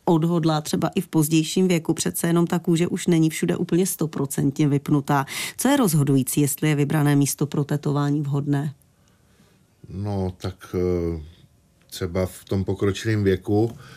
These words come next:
Speaker 2: by bylo dobrý, aby v tom místě, kde ten, eh, klient tetování chce, aby nebyly, dejme tomu, už ty jaterní skvrny, eh, jak jsou,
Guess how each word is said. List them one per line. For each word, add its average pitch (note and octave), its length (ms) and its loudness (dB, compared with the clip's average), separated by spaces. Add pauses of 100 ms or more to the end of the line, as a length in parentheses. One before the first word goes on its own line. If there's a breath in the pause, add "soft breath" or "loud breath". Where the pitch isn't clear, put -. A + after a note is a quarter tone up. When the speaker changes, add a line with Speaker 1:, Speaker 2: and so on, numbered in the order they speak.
(720 loud breath)
Speaker 2:
by G2 120 -4
bylo F#2 160 2
dobrý, F#2+ 360 2
aby F#2 160 -4
v - 80 -14
tom G#2 160 0
místě, G2 480 -2
kde F#2 200 -2
ten, F#2+ 280 0
eh, F2+ 380 0
klient F#2+ 500 0
tetování F#2+ 600 -2
chce, F#2 540 -4 (760 soft breath)
aby F2+ 200 -4
nebyly, F2+ 360 2
dejme F2+ 260 0
tomu, F#2 300 0
už E2+ 140 -8
ty - 80 -2
jaterní F#2+ 480 0
skvrny, F#2 760 -2 (140)
eh, F#2 400 -6
jak F2+ 160 -6
jsou, F#2 520 0